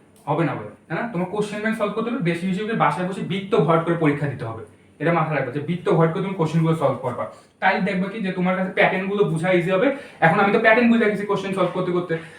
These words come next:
তাহলে বুঝে বুঝে কো-, প্যাটার্ন আমি সলভ, আহ, বু-, বুঝে গেছি। তাহলে সেক্ষেত্রে যদি নতুন প্রশ্ন দিয়ে থাকে, নতুন প্রশ্ন কোথা থেকে দেবে? এই যে আমি ওভারঅল সব টপিকগুলো পড়ছি, তাই না?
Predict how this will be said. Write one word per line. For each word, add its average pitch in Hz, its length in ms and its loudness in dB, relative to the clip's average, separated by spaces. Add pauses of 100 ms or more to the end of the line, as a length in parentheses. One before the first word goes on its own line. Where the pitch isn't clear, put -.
তাহলে 175 320 0 (560)
বুঝে 202 220 2
বুঝে 240 200 2
কো-, 214 180 2
প্যাটার্ন 202 260 0
আমি 202 80 -2
সলভ, 170 300 -2
আহ, 156 280 0
বু-, 175 200 -2
বুঝে 185 180 0
গেছি। 165 120 -4
তাহলে 185 180 -8
সেক্ষেত্রে 202 320 -4
যদি 233 120 -2 (100)
নতুন 214 200 -2
প্রশ্ন 233 260 -2
দিয়ে 214 160 0
থাকে, - 220 -2 (260)
নতুন 226 220 4
প্রশ্ন 240 200 4
কোথা 226 200 2
থেকে 196 180 0
দেবে? 156 240 0
এই 202 220 2
যে 233 60 2
আমি 208 240 4
ওভারঅল 202 280 6
সব 185 240 2
টপিকগুলো 175 460 2
পড়ছি, 139 300 -2
তাই 190 100 -2
না? 285 80 4